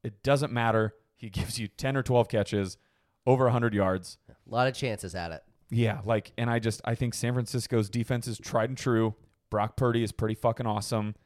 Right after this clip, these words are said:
Speaker 1: He's got an offense where the weapons are good enough to elevate him. So as long as he puts the ball in the right place, makes the right decisions, sky's the limit for San Francisco. Like, the N F C, I think, is a cakewalk until you get to Philly, maybe. And other than that, I think you're just, you're chilling.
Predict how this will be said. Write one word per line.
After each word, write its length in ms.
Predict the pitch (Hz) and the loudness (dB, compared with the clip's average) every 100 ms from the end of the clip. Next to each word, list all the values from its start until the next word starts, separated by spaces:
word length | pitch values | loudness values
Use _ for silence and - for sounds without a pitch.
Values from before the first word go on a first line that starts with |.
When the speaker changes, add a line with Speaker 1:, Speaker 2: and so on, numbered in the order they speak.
| _ _ | _ _
Speaker 1:
He's 180 | 110 92 | -10 0
got 180 | 110 107 | 2 4
an 80 | 107 | 4
offense 420 | 110 - 110 - | 2 0 -4 -2
where 220 | 110 104 | 2 2
the 120 | 101 | 2
weapons 400 | 98 117 117 123 107 | 4 4 4 2 2
are 100 | 98 | 2
good 300 | 95 123 139 | 4 4 4
enough 440 | 127 120 117 - _ _ _ | 2 2 0 -2 _ _ _
to 140 | - - | -4 0
elevate 420 | 117 117 113 - | 2 4 2 0
him. 420 | 98 127 104 104 | 0 0 2 -2
So 160 | 101 113 | -2 -2
as 100 | 95 | 0
long 180 | 120 127 | -2 -2
as 100 | 107 | -4
he 80 | 127 | -2
puts 240 | 127 - | -2 -2
the 80 | 110 | -2
ball 200 | 98 113 | 6 6
in 60 | 104 | 6
the 60 | |
right 200 | 104 92 | 2 0
place, 280 | - 117 - | 0 0 0
makes 200 | 110 - | -4 -2
the 60 | 104 | 0
right 100 | 95 | -2
decisions, 480 | 87 113 101 101 - _ _ _ _ | -2 -2 -2 -4 -8 _ _ _ _
sky's 280 | - 180 175 | 0 2 4
the 80 | 123 | 2
limit 180 | 110 98 | 0 -2
for 80 | |
San 160 | 98 113 | -4 -2
Francisco. 420 | 98 110 98 95 | -2 -4 -4 -2
Like, 160 | 92 95 | 0 0
the 80 | 117 | 0
N 80 | 131 | 0
F 80 | 120 | 0
C, 140 | 127 | 0
I 60 | 110 | 0
think, 180 | 120 107 | 0 -6
is 80 | |
a 60 | 98 | -6
cakewalk 600 | - 110 - 117 120 - | -2 -2 4 4 4 0
until 220 | 110 107 113 | -8 -2 0
you 80 | 101 | 2
get 100 | 107 | -2
to 80 | 104 | -4
Philly, 280 | - 110 113 | -2 0 0
maybe. 380 | 117 120 127 - _ _ _ _ | 0 2 0 -4 _ _ _ _
And 260 | 110 107 104 | -2 -2 0
other 240 | 113 110 | 0 0
than 140 | 101 98 | 0 -2
that, 180 | 95 85 | -4 -4
I 60 | 98 | -4
think 200 | 110 95 | -6 -6
you're 80 | 98 | -6
just, 260 | 92 - - | -6 -10 -12
you're 140 | 98 | -12
chilling. 380 | - 85 78 110 | -8 -10 -10 -12